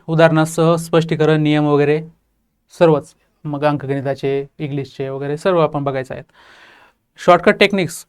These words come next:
जेणेकरून तुमचा वेळ वाचेल, तुम्ही यावर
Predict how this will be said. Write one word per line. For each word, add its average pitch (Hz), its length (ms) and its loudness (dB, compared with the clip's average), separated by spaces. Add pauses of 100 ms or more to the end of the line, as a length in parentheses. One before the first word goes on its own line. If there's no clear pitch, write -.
जेणेकरून 165 420 2
तुमचा 170 260 -2
वेळ 156 220 8
वाचेल, 180 300 6 (840)
तुम्ही 151 180 0
यावर 156 280 4